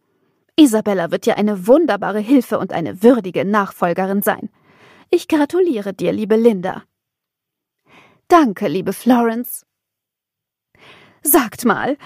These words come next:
habt ihr gehört, dass der junge Colin Thompson nach Oxford geschickt wird? Als ob unsere Colleges nicht gut genug wären. Also, ich bitte dich." Alice Carter beugte sich zu uns, wollte wohl nicht, dass sie überall gehört wurde.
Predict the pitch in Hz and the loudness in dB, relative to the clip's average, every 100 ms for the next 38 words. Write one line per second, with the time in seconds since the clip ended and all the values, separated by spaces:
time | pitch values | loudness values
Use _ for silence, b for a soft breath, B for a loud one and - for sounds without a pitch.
0 | B - 370 - 370 294 285 269 - - | B -2 0 2 0 2 0 0 -2 -2
1 | 294 339 277 269 480 466 - 320 311 311 | 0 2 2 0 -2 -6 2 2 4 0
2 | - 339 208 - 247 240 - 330 - - | 0 0 0 -2 -2 -2 0 -2 -2 -2
3 | - 170 - 240 - 220 - 254 370 - | 0 0 0 -2 -2 -4 4 2 2 -8
4 | b b b b - 269 285 - 302 480 | b b b b 2 4 4 2 -2 -2
5 | 415 320 - 311 294 226 - - 196 - | 0 -2 0 2 2 0 -6 -6 -8 0
6 | 233 370 - 185 151 175 202 - - - | 4 4 4 -2 -4 0 0 0 -4 -12
7 | B B B - 277 208 196 - 208 - | B B B 0 2 2 0 -4 -8 -12
8 | _ 320 381 - - - - _ _ _ | _ 4 4 -4 -10 -12 -14 _ _ _
9 | _ _ _ _ _ _ _ _ b b | _ _ _ _ _ _ _ _ b b
10 | b b b - 302 330 - 262 302 285 | b b b -2 0 0 -4 -4 -2 0
11 | 214 196 196 190 190 - 226 202 - - | -2 -4 -4 -8 -6 -6 -4 -6 -8 -10
12 | - B B B 160 196 214 190 196 202 | -12 B B B -4 0 0 0 -2 -4
13 | 202 - 190 202 240 202 185 190 185 247 | -6 -6 -4 0 0 0 -2 -6 -2 -4
14 | - - - - | -4 -6 -6 -8